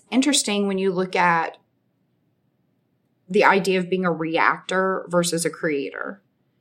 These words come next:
And when you feel through what creativity is,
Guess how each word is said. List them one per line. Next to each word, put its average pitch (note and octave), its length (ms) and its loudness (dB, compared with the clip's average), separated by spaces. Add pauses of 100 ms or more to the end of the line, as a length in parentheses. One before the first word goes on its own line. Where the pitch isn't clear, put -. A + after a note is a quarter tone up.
(320)
And G3+ 140 2
when G3+ 120 2
you G3+ 100 0
feel A3 440 2
through G#3+ 260 0
what - 200 -2
creativity E3+ 760 -4
is, - 600 -12